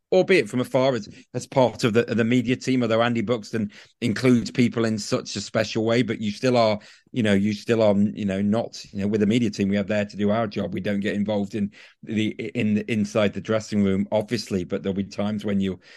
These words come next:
you'll sit there with Taff or, or, or with someone else from the, from the off-ice team and, and sit there as the boys are arriving. You know, we'll do some filming. We'll be allowed in the dressing room for,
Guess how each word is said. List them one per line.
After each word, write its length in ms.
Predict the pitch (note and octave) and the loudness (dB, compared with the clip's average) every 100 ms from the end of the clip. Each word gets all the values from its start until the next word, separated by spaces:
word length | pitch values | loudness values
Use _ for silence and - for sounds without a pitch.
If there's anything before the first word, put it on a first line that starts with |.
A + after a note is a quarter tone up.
| - - | -20 -8
you'll 120 | G#2 | -8
sit 280 | - A2 G#2+ | -2 -2 2
there 180 | G2+ | 0
with 160 | F#2+ F#2 | 0 -2
Taff 360 | - G2+ G#2 - | -2 -4 -2 -2
or, 200 | F#2+ - | 0 0
or, 220 | G2+ G2 | -2 -2
or 180 | G2+ F#2+ | -2 -2
with 140 | F#2+ | -4
someone 320 | - G#2+ G2+ | -6 -2 2
else 260 | G2+ G2+ - | 2 0 -2
from 160 | G2+ G2 | -2 0
the, 240 | F#2+ F#2 _ - _ | 0 -2 _ -20 _
from 160 | - F#2 | -8 -2
the 220 | F#2+ G2 - | 0 -2 -2
off-ice 420 | G#2 - G2 F#2 | -6 0 -2 -2
team 380 | - G#2 G#2+ G#2 | -4 0 2 2
and, 200 | F2+ E2+ | -2 -6
and 120 | G2+ F2+ | -8 -6
sit 240 | - G2+ | -4 -2
there 240 | G#2 G2 | 0 0
as 100 | G2 | 0
the 60 | G2+ | -4
boys 320 | E2+ G2+ G2 | -2 0 0
are 140 | G2+ G2 | 2 2
arriving. 560 | G2+ G#2 G2+ G2+ G2 - - - | 4 4 4 0 -2 -6 -20 -8
You 100 | G2 | -2
know, 100 | G2+ | 2
we'll 160 | G2+ F#2 | 0 0
do 120 | G#2 | -2
some 180 | G2+ F#2+ | 0 -4
filming. 400 | - A2 G#2 G#2 | 0 2 4 4
We'll 100 | G2 | 2
be 100 | G2 | 2
allowed 280 | G2 G2+ G2+ | 2 2 0
in 60 | |
the 80 | G2+ | 0
dressing 400 | G2 G#2+ G#2 G#2+ | 0 -4 -4 0
room 240 | G2+ G2 F#2 | 2 2 -2
for, 240 | - | -2